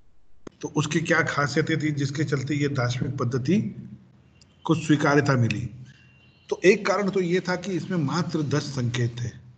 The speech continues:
और इन दस संकेतों का ही प्रयोग किया जाना था। तो किसी को ऐसा नहीं था कि हजार के बाद लाख लिखना है तो उसका कोई नया संकेतांक होगा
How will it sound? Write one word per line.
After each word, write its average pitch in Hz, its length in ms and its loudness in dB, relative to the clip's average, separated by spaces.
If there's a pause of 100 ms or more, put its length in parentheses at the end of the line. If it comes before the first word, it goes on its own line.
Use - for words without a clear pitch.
(920)
और 156 260 0
इन 175 200 6
दस 127 140 6
संकेतों 139 720 -2 (640)
का 139 160 2
ही 135 200 2
प्रयोग 139 500 2
किया 120 180 0
जाना 101 260 -8
था। - 240 -16 (480)
तो 160 60 4
किसी 156 360 -2
को 202 480 -2 (520)
ऐसा 151 280 2
नहीं 165 180 4
था 165 120 2
कि 165 180 0
हजार 139 420 2
के 160 160 2
बाद 151 380 2
लाख 131 380 0
लिखना 151 280 2
है 151 120 2
तो 160 80 4
उसका 147 240 2
कोई 151 220 2
नया 135 300 4
संकेतांक 131 760 2
होगा 117 480 -2